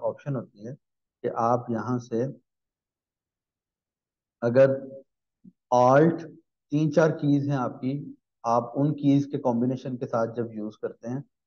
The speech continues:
तो वो आपको मुख्तलिफ function provide कर देता है tool। मैं आपको करके दिखाता हूँ। जैसे अब ये Zoom tool है, तो अभी Zoom tool selected है, और जैसे ही मैं यहाँ पे, आप मेरे cursor पे तवज्जो दीजिएगा, जैसे ही मैं यहाँ पे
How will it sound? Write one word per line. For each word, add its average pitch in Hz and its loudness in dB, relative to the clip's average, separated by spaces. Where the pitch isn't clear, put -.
तो 123 -2
वो 127 2
आपको 123 2
मुख्तलिफ 127 -2
function 110 -10
provide 98 -4
कर 98 -8
देता 92 -12
है 92 -12
tool। 90 -18
मैं - -12
आपको 110 -6
करके 110 -6
दिखाता 117 -8
हूँ। 143 -8
जैसे 127 2
अब 151 4
ये 156 6
Zoom 143 4
tool 139 4
है, 160 0
तो - -4
अभी 127 2
Zoom 139 2
tool 143 2
selected 151 -2
है, 160 -4
और 120 -2
जैसे 127 2
ही 165 2
मैं 156 0
यहाँ 135 -2
पे, 131 -4
आप 120 -4
मेरे 120 -6
cursor 123 -4
पे 139 -14
तवज्जो 127 -4
दीजिएगा, 120 -6
जैसे 123 -6
ही 143 -4
मैं 143 -2
यहाँ 120 -8
पे - -16